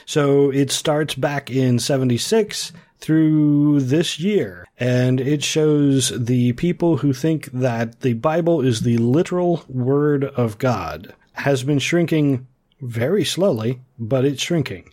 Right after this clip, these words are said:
Uh, it was thirty-eight percent back in seventy-six, as high as, what is that, forty percent in eighty, eighty-four time period. It is now down to twenty-six percent, or, I'm sorry, twenty-four percent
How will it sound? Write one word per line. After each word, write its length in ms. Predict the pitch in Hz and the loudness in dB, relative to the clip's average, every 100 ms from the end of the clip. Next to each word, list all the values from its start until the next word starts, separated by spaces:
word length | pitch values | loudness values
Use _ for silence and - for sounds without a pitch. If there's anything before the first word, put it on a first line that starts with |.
| - | -4
Uh, 140 | 107 | -2
it 80 | 107 | -2
was 160 | 120 120 | -2 -4
thirty-eight 560 | - 190 196 185 170 | 0 0 2 0 0
percent 600 | - 143 - 151 147 - - _ 117 | -2 -2 0 0 -2 -4 -20 _ -4
back 260 | 123 123 | -4 -2
in 80 | 127 | -2
seventy-six, 840 | 123 143 131 117 - 139 135 - - - _ 113 | 0 0 0 0 0 0 0 -4 -14 -20 _ -2
as 240 | 117 113 | 0 0
high 380 | - 143 147 147 | -2 0 2 2
as, 800 | 131 - 127 123 120 123 120 110 | 0 0 0 2 2 2 0 -2
what 120 | 123 | -4
is 100 | 107 | -2
that, 160 | 110 104 | -2 -2
forty 320 | 143 151 151 | -2 0 0
percent 560 | 143 147 143 151 151 - _ _ | 0 -2 0 -2 -2 -8 _ _
in 560 | 127 123 117 110 110 113 _ | -2 2 2 2 0 -4 _
eighty, 500 | 127 139 139 139 139 | 0 2 4 4 2
eighty-four 580 | 120 123 120 - 143 147 | 2 0 0 0 0 0
time 260 | 139 139 131 | 0 -2 0
period. 400 | 135 135 143 139 - - - | 0 0 0 -2 -12 -14 -2
It 140 | 147 | 2
is 200 | 160 127 | 2 2
now 280 | 139 143 143 | 0 2 0
down 340 | 127 131 131 | 0 0 0
to 220 | 123 131 120 | -2 -2 -2
twenty-six 720 | - - 156 156 131 139 - | -4 -4 -2 -2 0 -2 -4
percent, 340 | - 113 - | -6 -6 -2
or, 80 | 127 | 0
I'm 100 | 131 | 0
sorry, 240 | 127 143 107 | 0 -2 -2
twenty-four 880 | - 175 175 139 - 156 143 120 - - | -4 -2 -2 -2 0 2 2 -2 -8 -6
percent 580 | 127 - 110 95 - | -4 -2 -4 -6 -14